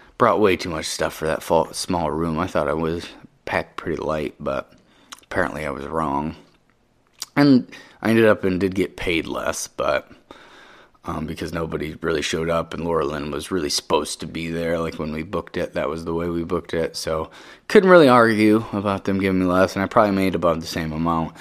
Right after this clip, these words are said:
as they would have if Laura Lynn was there. And the guy that runs or books me there, he was there all night, and he always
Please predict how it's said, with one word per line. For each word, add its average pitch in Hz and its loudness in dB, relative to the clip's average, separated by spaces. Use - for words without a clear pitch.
as 87 -4
they 90 2
would 98 6
have 92 4
if 80 -2
Laura 85 0
Lynn 80 -2
was 82 -4
there. 73 -2
And 87 -4
the 104 -4
guy 113 6
that 87 2
runs 95 2
or 87 0
books 95 0
me 82 -4
there, 78 0
he 87 -4
was 82 -8
there 78 0
all 76 -4
night, 78 -2
and 78 -6
he 90 -4
always 76 -6